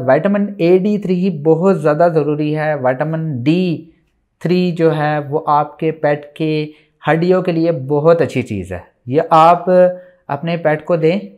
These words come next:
या आपको ईजीली किसी भी मेडिकल स्टोर से मिल जाएगा, या आप अपने वेट से कंसल्ट करें कि आपके पेट को देना चाहिए या नहीं। इसके अलावा ऑयल सोर्स इस्तेमाल कर लें, कोकोनट ऑयल, ऑलिव ऑयल या फिर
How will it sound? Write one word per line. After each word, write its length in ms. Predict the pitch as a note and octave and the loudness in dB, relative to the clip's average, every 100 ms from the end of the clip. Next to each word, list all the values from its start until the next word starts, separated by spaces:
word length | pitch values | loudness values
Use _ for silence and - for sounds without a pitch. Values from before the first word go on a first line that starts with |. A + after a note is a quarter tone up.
| _ _ _ D#3+ | _ _ _ 2
या 140 | F3 | 2
आपको 220 | F#3 G#3+ | 4 0
ईजीली 440 | G#3 F3+ F#3+ G3 G3 | 0 0 0 -2 -2
किसी 260 | G3 F3+ F3+ | -4 -8 -6
भी 100 | F3 | -4
मेडिकल 320 | D3+ D3+ D#3+ | -4 -2 -4
स्टोर 260 | - C3 | -2 -4
से 120 | C3 C3 | -4 -6
मिल 200 | A#2 A#2 | -6 -4
जाएगा, 380 | G#2 G#2+ C3 | -4 -4 -6
या 160 | D3 D3+ | -2 0
आप 120 | D#3 | 0
अपने 240 | E3 E3+ D#3 | -4 -4 0
वेट 220 | C3+ C3+ | 0 0
से 140 | - | -2
कंसल्ट 480 | E3 C#3 C3+ D3+ D3+ | -2 -4 -2 -4 -2
करें 240 | D3 D3+ | -6 -4
कि 80 | D#3 | -4
आपके 240 | C3+ - D3 | -4 -4 -4
पेट 220 | A#2+ A#2 | -4 -2
को 120 | D3 | -2
देना 220 | A#2+ A#2+ | -2 -4
चाहिए 320 | A#2+ G#2 A#2 | -6 -8 -8
या 160 | B2 A#2+ | -6 -6
नहीं। 320 | F#2+ F#2 E2+ - _ _ _ _ - | -8 -12 -16 -18 _ _ _ _ -10
इसके 200 | C3+ E3 | -4 0
अलावा 240 | D#3+ E3+ | 0 0
ऑयल 320 | E3 D3+ E3 | 0 2 2
सोर्स 280 | E3 F3+ E3+ | 0 -6 -6
इस्तेमाल 420 | E3+ E3+ D#3+ D#3+ | -8 -6 -4 -2
कर 180 | D#3+ D3+ | -2 -4
लें, 160 | D3+ D3+ - _ _ _ - | -4 -10 -14 _ _ _ -2
कोकोनट 420 | C#3 D#3+ D#3+ D3+ | 0 0 -2 -2
ऑयल, 240 | C#3 D3 D#3+ | -2 -2 -4
ऑलिव 280 | C3+ C#3 C3 | -4 -2 -2
ऑयल 180 | A#2+ B2 | -4 -4
या 100 | A#2 | -6
फिर 240 | D#3 F3+ | -6 -8